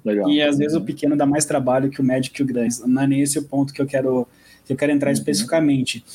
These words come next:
Speaker 2: Mas a gente falou lá sobre a montagem de times, né? E a gente sabe que o time custa. Então, a gente tem um custo por hora ali. Ah, algumas empresas trabalham no padrão de squad, né? Então,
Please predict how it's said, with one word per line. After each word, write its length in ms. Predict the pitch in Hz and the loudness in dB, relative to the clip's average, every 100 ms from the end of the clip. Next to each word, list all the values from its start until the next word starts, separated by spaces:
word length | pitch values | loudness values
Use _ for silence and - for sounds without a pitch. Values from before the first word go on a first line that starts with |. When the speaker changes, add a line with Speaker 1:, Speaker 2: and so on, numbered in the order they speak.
| - - - | -20 -10 -2
Speaker 2:
Mas 460 | 160 165 156 156 143 | 2 2 2 0 0
a 20 | |
gente 180 | 170 190 | 0 0
falou 180 | 208 190 | 2 2
lá 100 | 180 | 0
sobre 200 | 170 160 | 0 0
a 40 | |
montagem 420 | 160 151 147 143 | 0 0 0 0
de 120 | 151 180 | 0 0
times, 460 | - 180 208 147 | 0 2 2 2
né? 240 | 131 143 156 - _ - | 2 2 0 -8 _ -2
E 40 | |
a 40 | 156 | 0
gente 160 | 196 | 2
sabe 260 | 185 175 190 | 2 2 0
que 100 | 190 | -2
o 20 | |
time 280 | 214 233 277 | 0 2 2
custa. 480 | 277 226 190 - 120 _ _ _ | 2 -2 -2 -6 -14 _ _ _
Então, 160 | 127 | -2
a 80 | 139 | 0
gente 120 | 151 | 0
tem 120 | 151 160 | -2 -2
um 40 | |
custo 380 | - 170 170 175 | 0 0 0 -4
por 200 | - 139 | -2 2
hora 240 | 165 143 | 2 2
ali. 360 | 120 135 160 - - - - | 2 2 0 -2 -10 -20 -2
Ah, 340 | 120 123 123 | 0 2 2
algumas 300 | 123 131 143 | 2 2 0
empresas 260 | 143 147 143 | 0 0 -2
trabalham 300 | 143 139 143 | 0 2 2
no 100 | 139 | 2
padrão 280 | 143 131 131 | 0 0 0
de 80 | - | -2
squad, 480 | - 151 160 123 | 0 2 2 2
né? 100 | 135 | 0
Então, 380 | 139 139 139 139 | 0 2 0 0